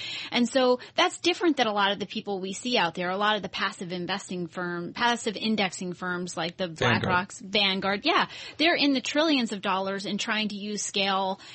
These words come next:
Speaker 1: and fee cuts to grow even bigger and bigger and bigger. What Gundlach is saying is that we don't have any plans to do dramatic fee cuts.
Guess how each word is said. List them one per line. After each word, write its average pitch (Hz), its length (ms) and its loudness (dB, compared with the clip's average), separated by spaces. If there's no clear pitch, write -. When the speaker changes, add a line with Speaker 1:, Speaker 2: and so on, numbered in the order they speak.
Speaker 1:
and 202 260 0
fee 254 220 0
cuts 185 420 -2
to 208 120 -4
grow 190 300 0
even 185 300 -4
bigger 180 280 0
and 175 140 -2
bigger 175 260 -4
and 175 180 -4
bigger. 165 360 -2
What 208 220 -2
Gundlach 311 380 2
is 214 120 -2
saying 202 340 0
is 190 160 -4
that 196 220 2
we 254 100 2
don't 247 160 4
have 233 220 2
any 254 140 -2
plans 214 440 -4
to 202 80 -8
do 214 300 -2
dramatic 185 480 -2
fee 196 220 -6
cuts. 185 520 -2